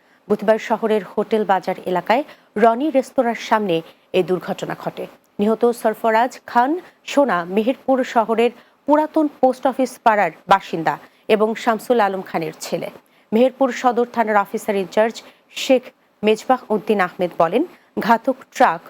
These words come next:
ও চালককে শনাক্ত ও আটকের চেষ্টা চলছে। নড়াইলে করোনা ভাইরাস ও ডেঙ্গু মোকাবেলায় করণীয় শীর্ষক মতবিনিময় সভা অনুষ্ঠিত হয়েছে। সদর উপজেলা পরিষদের নবনির্মিত মিলনায়তনে এই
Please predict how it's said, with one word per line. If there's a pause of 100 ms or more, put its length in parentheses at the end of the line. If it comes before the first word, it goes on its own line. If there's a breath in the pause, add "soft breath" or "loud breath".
(160)
ও (160)
চালককে (320 loud breath)
শনাক্ত (240)
ও (200)
আটকের
চেষ্টা
চলছে। (2750 soft breath)
নড়াইলে (120)
করোনা
ভাইরাস (260)
ও (240)
ডেঙ্গু (100)
মোকাবেলায় (120)
করণীয় (100)
শীর্ষক (120)
মতবিনিময়
সভা
অনুষ্ঠিত
হয়েছে। (500 soft breath)
সদর
উপজেলা
পরিষদের (120)
নবনির্মিত (120)
মিলনায়তনে (160)
এই